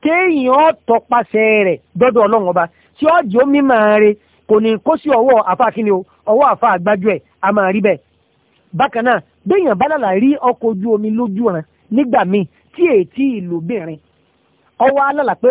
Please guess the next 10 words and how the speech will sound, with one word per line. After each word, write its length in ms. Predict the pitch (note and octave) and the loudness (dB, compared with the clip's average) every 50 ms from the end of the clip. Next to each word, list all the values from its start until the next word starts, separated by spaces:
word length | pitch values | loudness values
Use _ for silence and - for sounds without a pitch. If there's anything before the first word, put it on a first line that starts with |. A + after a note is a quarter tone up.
| C4 | 0
òun 320 | - G3 F3 F3 G3 A3 A#3 | 0 -4 -6 -4 -4 -4 -2
ra 80 | A3 G#3 | 0 -2
ọkọ̀ 220 | G#3 - - G3 F#3 | -2 -2 0 -2 -2
ojú 240 | F#3 E3+ G3+ G#3 | -2 0 -2 -2
omi 200 | F#3 F3 F3+ F3+ | -2 -2 -4 -10
tuntun, 340 | - - F3 E3+ - E3+ F3 E3+ _ _ _ _ _ _ _ _ _ _ _ _ _ _ _ _ _ _ _ _ | -8 -8 -10 -10 -10 -12 -14 -14 _ _ _ _ _ _ _ _ _ _ _ _ _ _ _ _ _ _ _ _
a 160 | - F#3 F#3 F#3+ | -6 -4 -4 -2
máa 240 | G3+ G#3 F#3+ F3+ F#3 | 0 -2 -2 -2 -4
túmọ̀ 500 | - - - B3+ A#3 A3+ G3+ F3 E3 F3 - _ - | -6 -4 -4 -2 0 0 -2 -2 -4 -8 -12 _ -12
ìgbéyàwó 680 | G3 E3 D3 C#3 D#3+ E3 F#3+ A3+ A#3+ A3+ F#3+ D#3 | -10 -10 -8 -6 -4 0 2 2 2 2 0 -4